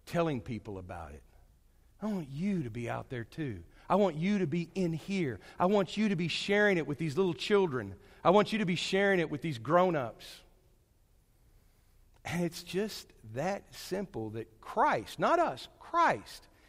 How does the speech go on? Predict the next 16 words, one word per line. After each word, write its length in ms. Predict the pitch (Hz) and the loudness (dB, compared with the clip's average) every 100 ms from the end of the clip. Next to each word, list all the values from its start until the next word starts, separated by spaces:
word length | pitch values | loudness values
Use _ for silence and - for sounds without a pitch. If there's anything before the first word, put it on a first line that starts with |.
| - - | -20 0
invites 640 | 196 202 151 247 277 - 135 | 4 4 6 6 6 0 -6
us 220 | 117 - | -6 -6
to 80 | 143 | -8
come 280 | - 190 220 | 0 0 2
to 80 | 202 | 0
Him 440 | 202 185 117 92 87 - _ _ _ _ - | 2 2 0 -6 -14 -20 _ _ _ _ -6
and 160 | 135 147 | -4 -2
to 40 | |
be 140 | 143 147 | -2 -2
born 460 | 120 202 190 151 | 0 2 4 2
into 300 | 151 147 156 | 0 0 0
a 60 | 135 | 0
new 360 | 135 180 233 | 0 0 0
kind 300 | 214 202 196 | -2 -2 -2
of 120 | 185 147 | -2 -2
life. 560 | 156 160 101 - - | -2 -2 -4 -12 -20